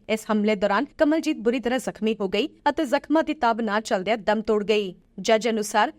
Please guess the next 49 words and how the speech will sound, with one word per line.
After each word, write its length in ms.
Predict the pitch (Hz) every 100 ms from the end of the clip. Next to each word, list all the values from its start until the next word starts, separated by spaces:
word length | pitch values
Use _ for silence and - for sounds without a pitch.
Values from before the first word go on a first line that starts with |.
| _
ਕਮਲਜੀਤ 500 | 311 311 - 285 302 302
ਨੇ 120 | 320 220
ਆਪਣੇ 260 | - 277
ਨਾਲ 280 | 254 214 233
ਹੋਏ 220 | 214 226
ਦੁਰਵਿਵਹਾਰ 580 | 214 214 220 226 196 202
ਦੇ 120 | 214
ਬਾਵਜੂਦ 480 | 180 185 196 214 208 - _
ਇੰਦਰਜੀਤ 500 | - 302 330 - 240 226
ਨਾਲ 140 | 240 220
ਹਮਦਰਦੀ 380 | 214 208 190 226
ਪ੍ਰਗਟਾਈ, 540 | 214 208 214 196 190 -
ਪਰ 140 | 208 -
ਉਸ 120 | 226
ਦੇ 120 | 226
ਚੰਗੇ 320 | 220 220 220
ਗੁਣਾਂ 240 | 214 196 208
ਕਾਰਨ 280 | 208 190 277
ਉਸ 180 | 302 -
ਨੂੰ 120 | - 240
ਮੌਤ 280 | 202 220 233
ਨਸੀਬ 360 | 220 220 196
ਹੋਈ। 240 | 214 202 185 -
ਇੰਦਰਜੀਤ 500 | 233 214 220 214 208
ਨੇ 140 | 226 285 _ 214
ਬੇਸ਼ੱਕ 340 | 302 349 349
ਆਪਣੀ 240 | 262 - 311
ਕਮੀਆਂ 380 | 262 233 262 262
ਲਈ 120 | 262
ਸ਼ਰਾਬ 360 | - 196 202
ਨੂੰ 120 | 247 240
ਜ਼ਿੰਮੇਵਾਰ 460 | 190 202 202 208
ਮੰਨਿਆ, 340 | 214 185 190 220
ਪਰ 200 | - 320
ਇਹ 200 | 285 320
ਸਮਝਣ 400 | 277 233 233 254
ਵਿੱਚ 180 | 240 -
ਅਸਫਲ 340 | 214 208 220
ਰਿਹਾ 280 | 214 185 196 -
ਕਿ 60 | 339
ਇਸ 220 | - 311
ਵਿਵਾਦ 340 | 220 208 214 214
ਦਾ 100 | 233
ਕਾਰਨ 320 | 196 185 240 -
ਉਸ 140 | 226
ਦਾ 140 | 247 -
ਆਪਣਾ 260 | - - 226
ਵਿਹਾਰ 320 | 214 196 202
ਸੀ। 220 | 208 220